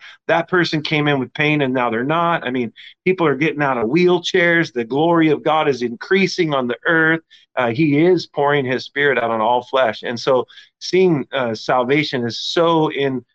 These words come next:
the Father's heart. I, I got a word about this salvation, um, uh, this morning. I, I had my mom print this thing out because she writes down these words, but,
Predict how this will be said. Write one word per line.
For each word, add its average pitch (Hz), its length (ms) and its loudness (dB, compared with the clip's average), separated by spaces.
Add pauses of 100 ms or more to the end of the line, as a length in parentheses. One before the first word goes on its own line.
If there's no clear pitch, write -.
(160)
the 120 320 0
Father's 143 420 0
heart. 143 420 0
I, 127 220 -4
I 120 80 -4
got 151 160 2
a 131 60 4
word 143 280 2
about 127 280 0
this 120 200 -12
salvation, 120 840 -2
um, 113 340 -4 (1200)
uh, 123 200 2
this 123 260 -4
morning. 143 460 0
I, 120 180 -2 (100)
I 120 300 -2
had 139 220 0
my 123 120 0
mom 123 300 0
print 143 300 -2
this 113 200 -6
thing 113 220 -4
out 123 320 0
because 110 260 -6
she 131 200 -6
writes 117 340 -2
down 120 240 -2
these 110 220 -2
words, 117 260 -2
but, 113 240 -4